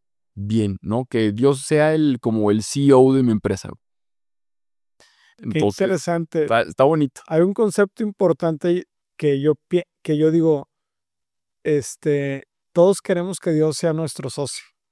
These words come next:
Speaker 1: Ajá.
Speaker 2: O sea, si tú vas a emprender un proyecto, pues tú dices, "Oye, pues, ¿quién mejor que Dios, que tiene todo el conocimiento, todo el recurso, todas las puertas"?
Speaker 1: Hombre, es el mejor socio de
Speaker 2: Lo
Speaker 1: todos.
Speaker 2: quieres de, lo quieres de socio. Entonces, pues, tú dices, "Bueno, Dios,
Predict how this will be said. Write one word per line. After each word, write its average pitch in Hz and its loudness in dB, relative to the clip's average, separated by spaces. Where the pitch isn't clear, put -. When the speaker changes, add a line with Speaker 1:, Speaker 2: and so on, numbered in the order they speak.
Speaker 1:
Ajá. 123 -4
Speaker 2:
O 151 -4
sea, 156 2
si 147 -6
tú - 2
vas 190 4
a - 0
emprender 180 -2
un 175 -2
proyecto, 175 -2
pues - -4
tú - -6
dices, 139 -2
"Oye, 156 0
pues, - -4
¿quién 160 2
mejor 190 2
que 180 4
Dios, 170 0
que 139 -8
tiene 160 -6
todo 175 6
el 175 0
conocimiento, 160 -8
todo 160 2
el 170 0
recurso, 160 -4
todas 175 0
las 170 -4
puertas"? 156 -4
Speaker 1:
Hombre, 107 -4
es - -10
el 135 2
mejor 131 4
socio 139 0
de 165 -4
Speaker 2:
Lo 160 4
Speaker 1:
todos. 180 -2
Speaker 2:
quieres 170 4
de, 190 -2
lo 156 -2
quieres 160 0
de 170 0
socio. 180 -2
Entonces, 151 -8
pues, 156 -6
tú 160 -6
dices, 143 -6
"Bueno, 185 -2
Dios, 147 -6